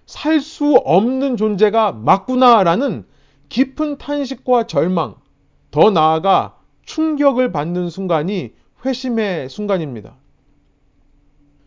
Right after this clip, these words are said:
저는 이런 생각을 해보게 되었습니다. 여러분, 복음이라고 하는 것은 복음, 복된 소식,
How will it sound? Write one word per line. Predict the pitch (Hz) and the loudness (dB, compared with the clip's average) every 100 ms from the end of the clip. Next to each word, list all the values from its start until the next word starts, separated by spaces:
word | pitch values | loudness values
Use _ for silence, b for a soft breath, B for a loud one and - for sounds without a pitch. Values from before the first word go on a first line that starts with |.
| _ | _
저는 | - 165 214 170 | -4 2 2 2
이런 | 143 196 226 202 135 107 - | 2 4 4 2 -4 -10 -16
생각을 | - 214 214 190 | -10 -2 0 0
해보게 | 190 196 202 | 0 -2 0
되었습니다. | 165 165 160 139 127 117 76 | 2 2 2 -8 -8 -8 -6
여러분, | 147 180 190 | -6 -4 -6
복음이라고 | 139 156 220 254 247 208 196 | -2 2 2 2 2 0 2
하는 | 190 190 | 0 0
것은 | 180 151 170 175 196 117 101 _ _ _ _ _ _ _ _ _ _ | -2 -2 -2 -4 -4 -6 -12 _ _ _ _ _ _ _ _ _ _
복음, | 147 165 180 143 104 | 2 4 4 2 -2
복된 | 156 151 _ 196 196 | -6 -6 _ -2 0
소식, | 190 196 190 131 | -4 -6 -4 -8